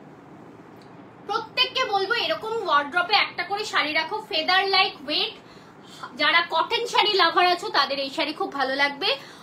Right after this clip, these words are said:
এটার original price, আবারও বলছি, original price থাকে হচ্ছে ওয়ান ট্রিপল নাইন, আজকের price থাকবে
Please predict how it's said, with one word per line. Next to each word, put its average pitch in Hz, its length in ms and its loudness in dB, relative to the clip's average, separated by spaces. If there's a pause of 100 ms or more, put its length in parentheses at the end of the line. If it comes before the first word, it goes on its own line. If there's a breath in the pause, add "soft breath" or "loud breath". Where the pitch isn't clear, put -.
(280 loud breath)
এটার 440 200 2 (180)
original 392 460 4 (100)
price, 403 260 4 (140)
আবারও 359 260 2 (100)
বলছি, 370 320 2 (260)
original 339 520 2
price 370 240 2 (100)
থাকে 359 260 0
হচ্ছে 349 200 -6 (100)
ওয়ান 277 180 0 (100)
ট্রিপল 392 280 -4 (140)
নাইন, 403 160 2 (460 loud breath)
আজকের 415 440 -2
price 294 260 0 (140)
থাকবে 330 300 -2